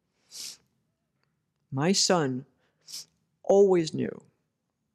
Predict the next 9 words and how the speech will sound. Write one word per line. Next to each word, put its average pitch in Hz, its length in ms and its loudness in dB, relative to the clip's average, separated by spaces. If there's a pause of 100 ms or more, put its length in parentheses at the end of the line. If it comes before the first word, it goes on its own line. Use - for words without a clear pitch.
(640)
from 175 160 2
birth, - 380 -2 (540)
even 180 280 2
though 165 120 4
he 160 80 2
had 139 140 2 (1300)
no 196 340 2
idea 170 400 -2
what 147 160 -4